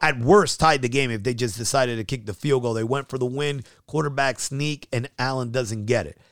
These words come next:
They had twenty-eight to sixteen lead, or, uh, first down advantage, I should say.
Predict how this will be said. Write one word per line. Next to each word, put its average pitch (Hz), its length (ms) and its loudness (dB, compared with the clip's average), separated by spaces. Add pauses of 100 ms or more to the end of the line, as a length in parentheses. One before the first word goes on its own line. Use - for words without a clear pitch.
(380)
They 202 160 2
had 214 320 4 (640)
twenty-eight 240 640 0
to 170 120 -6
sixteen 180 880 -2
lead, 143 400 -4 (220)
or, 127 460 2 (720)
uh, 90 400 -10 (760)
first 160 380 4
down 156 220 2
advantage, 110 500 -2
I 110 60 -6
should 98 260 -6
say. 80 240 -4